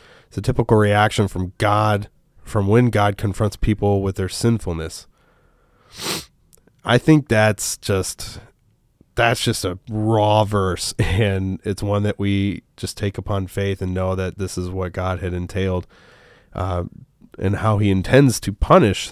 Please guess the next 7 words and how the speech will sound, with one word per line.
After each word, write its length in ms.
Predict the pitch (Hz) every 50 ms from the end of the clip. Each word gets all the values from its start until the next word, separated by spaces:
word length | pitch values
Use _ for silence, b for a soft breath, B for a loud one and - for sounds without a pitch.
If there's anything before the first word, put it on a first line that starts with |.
| - -
those 380 | - 104 101 101 98 95 - -
who, 320 | 101 98 95 92 90 b b b b b b b b b -
um, 380 | - 98 87 - 80 76 - - _ _ _ _ _ _ - -
you 120 | - 95
know, 380 | 87 82 80 87 90 - - - - - - - -
worship 640 | - - - 131 120 120 123 117 - - 110 - -
idolatrous 880 | 98 101 92 - 98 95 98 98 98 - - - 95 90 - - - -